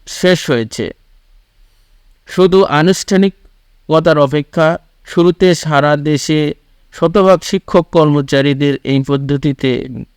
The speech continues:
দেওয়া সম্ভব নয়, তবে ধীরে ধীরে এটা বিস্তৃত হবে। দুই হাজার পঁচিশ খ্রিস্টাব্দের জানুয়ারিতে ইএফটি ছাড়া কোনো শিক্ষক কর্মচারীরা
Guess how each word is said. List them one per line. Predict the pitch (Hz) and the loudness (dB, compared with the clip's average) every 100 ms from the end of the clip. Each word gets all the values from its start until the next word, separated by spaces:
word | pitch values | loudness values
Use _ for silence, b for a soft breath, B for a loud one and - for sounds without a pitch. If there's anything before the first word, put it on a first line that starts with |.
| - | -14
দেওয়া | 120 123 120 | -2 0 0
সম্ভব | - 123 123 131 131 | -2 -6 -2 -2 0
নয়, | 127 131 - _ _ _ _ - | -4 -4 -8 _ _ _ _ 0
তবে | 160 156 104 - _ _ 123 | 2 2 -2 -6 _ _ -4
ধীরে | 147 170 | 0 2
ধীরে | 170 165 170 170 - | 2 0 0 -2 -4
এটা | 127 123 120 | -6 -4 -2
বিস্তৃত | 147 180 - 196 170 | 0 -2 0 -2 0
হবে। | 127 101 101 | -2 -2 -6
দুই | 101 131 | -6 -2
হাজার | 151 160 156 | -2 0 -2
পঁচিশ | - 175 220 196 - | -2 -2 -2 -4 -2
খ্রিস্টাব্দের | 190 - - 170 170 180 170 | -2 0 0 0 2 0 0
জানুয়ারিতে | 160 160 165 165 165 165 - - - 156 147 - _ _ | 0 0 0 0 -2 -2 -8 -16 -4 -2 -2 -6 _ _
ইএফটি | 170 180 - 190 | 2 2 2 -2
ছাড়া | 156 156 151 | 0 2 2
কোনো | 147 151 151 | 0 0 0
শিক্ষক | 143 - 208 - 185 - | 0 -2 -4 0 -2 2
কর্মচারীরা | 160 147 147 143 139 139 131 123 | 0 0 -2 -2 0 0 0 -2